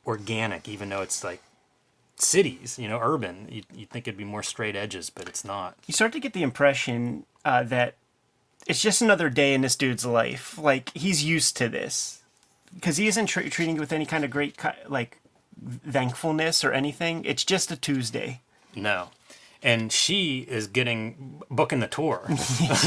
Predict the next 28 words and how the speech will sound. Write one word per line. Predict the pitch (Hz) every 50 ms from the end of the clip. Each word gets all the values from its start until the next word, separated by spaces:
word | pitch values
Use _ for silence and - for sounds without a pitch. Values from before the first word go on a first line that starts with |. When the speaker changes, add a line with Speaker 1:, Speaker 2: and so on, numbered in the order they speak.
| 165 -
Speaker 1:
Like, | - 170 - 170
she's | - - 175 135
calling | - - 180 147 143 135 123
her | 151 143 131
old | 131 131 127
agent | 123 135 160 156 127 147 135 120 120
or | 120
what, | 117 117 117 123
a | 123
manager, | 117 113 131 143 143 147 131 117 123 117 107 - - - - - - _
"What | - 117 123 123
can | - 135
we | 127 127
get | 120 123 117 -
this | 123 - -
guy | - 127 113
to | 107 98
play | - - 127 113 104 95
at? | 90 92 101 98 - - _ - _ -
Start | - - 113 110 98
getting | 110 110 -
him | 101 101 101
reps." | 104 101 98 98 - - - - - _ _
Speaker 2:
Such | - - 165 - -
gorgeous | - 135 113 101 107 -
figures, | - - 127 120 113 117 113 - -
man. | 135 135 131 -
Speaker 1:
Yeah. | 92 87 87 90 95 107